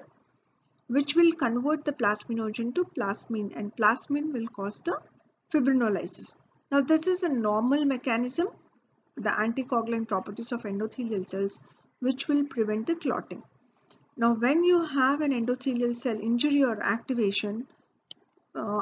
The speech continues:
I told you there will be a switching over to the prothrombotic properties. Now, what is this? As you have, uh, the procoagulant changes, what you have is down-regulated expression of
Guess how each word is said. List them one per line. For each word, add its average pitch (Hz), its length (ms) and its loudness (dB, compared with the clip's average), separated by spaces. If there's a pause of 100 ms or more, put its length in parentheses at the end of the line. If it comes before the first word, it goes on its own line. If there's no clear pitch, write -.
I 247 140 2
told 269 180 4
you 349 140 4
there 254 200 2
will 247 180 -2
be 302 140 0
a 269 140 0
switching 294 460 0
over 247 240 4
to 240 120 -4
the 339 140 -2
prothrombotic 269 800 0
properties. 196 560 -10 (400)
Now, 240 80 -2
what 254 200 2
is 320 180 0
this? 277 320 0
As 226 260 0
you 247 180 -2
have, 247 400 -2 (840)
uh, 226 140 0
the 226 120 -2
procoagulant 262 640 4
changes, 240 500 2
what 220 220 2
you 247 100 -2
have 226 300 -4
is 214 180 -6
down-regulated 254 880 0
expression - 540 -8
of 285 120 -10